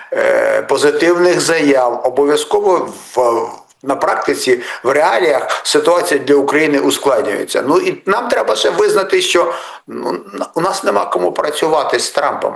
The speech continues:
У нас посольство зараз фактично воно не впливає. Е, всі розуміють, що буде заміна посла.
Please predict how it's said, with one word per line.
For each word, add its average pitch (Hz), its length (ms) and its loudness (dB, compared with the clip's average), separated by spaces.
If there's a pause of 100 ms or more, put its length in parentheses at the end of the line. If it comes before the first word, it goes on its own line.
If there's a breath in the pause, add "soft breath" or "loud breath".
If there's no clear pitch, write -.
У 120 100 -4
нас 131 200 0
посольство 160 600 0
зараз 127 340 0
фактично - 800 -4 (480 loud breath)
воно 113 420 0
не 113 300 0
впливає. 202 640 2
Е, 120 920 2 (220)
всі - 260 0
розуміють, 139 500 4
що - 200 -2
буде 120 260 2
заміна 120 500 2
посла. 98 560 -2